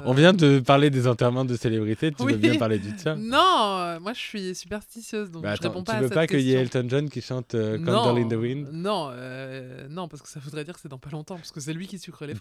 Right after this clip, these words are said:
Speaker 1: D'ailleurs, ils ne l'ont pas, euh, mis dans la série, dans The Crown.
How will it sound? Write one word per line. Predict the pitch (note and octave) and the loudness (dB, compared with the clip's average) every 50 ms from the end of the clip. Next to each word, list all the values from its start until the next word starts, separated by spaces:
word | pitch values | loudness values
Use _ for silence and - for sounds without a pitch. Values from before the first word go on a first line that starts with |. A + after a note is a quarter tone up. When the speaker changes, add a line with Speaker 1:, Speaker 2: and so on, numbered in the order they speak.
| A#2+ A2 | 0 2
Speaker 1:
D'ailleurs, | G#2+ A#2+ C#3 D#3+ - - - | 2 2 0 0 -2 -6 -10
ils | A2+ G2 | -8 -8
ne | G2 F#2+ F#2 | -6 -6 -6
l'ont | F2+ F2+ F#2 F2+ E2+ - _ _ | -6 -6 -6 -8 -8 -10 _ _
pas, | - C3 C3+ C#3+ D#3 E3 E3 D#3+ D3+ | -6 -6 -4 -4 -4 -4 -4 -4 -4
euh, | D3 C#3 C3+ C3 | -4 -4 -6 -6
mis | C3 C3+ C#3 | -6 -8 -8
dans | C#3 C3+ B2+ | -8 -6 -8
la | A#2+ A2 | -8 -10
série, | - - A#2 A2 A2+ G#2+ | -10 -12 -12 -12 -12 -12
dans | G#2+ A#2+ A#2 | -10 -10 -8
The | G2+ A2 | -8 -10
Crown. | G2+ - A2 G#2 G2+ G2+ A2+ | -10 -10 -10 -10 -10 -10 -14